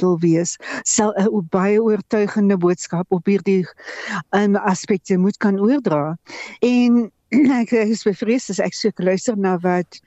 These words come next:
die A N C en miskien ander politieke partye ook in hierdie stadium, die A N C,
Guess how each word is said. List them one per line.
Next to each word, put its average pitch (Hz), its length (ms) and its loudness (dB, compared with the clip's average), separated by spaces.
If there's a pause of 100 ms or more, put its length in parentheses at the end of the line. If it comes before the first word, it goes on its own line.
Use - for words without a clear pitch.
(760)
die 180 380 4
A 160 160 2
N 160 120 2
C 190 340 0
en 202 120 0
miskien 175 280 0
ander 165 200 0
politieke 175 440 -2
partye 196 400 0
ook 240 200 0
in 214 80 0
hierdie 170 380 2
stadium, 165 440 -2
die 165 100 0
A 156 80 0
N 165 160 0
C, 196 400 2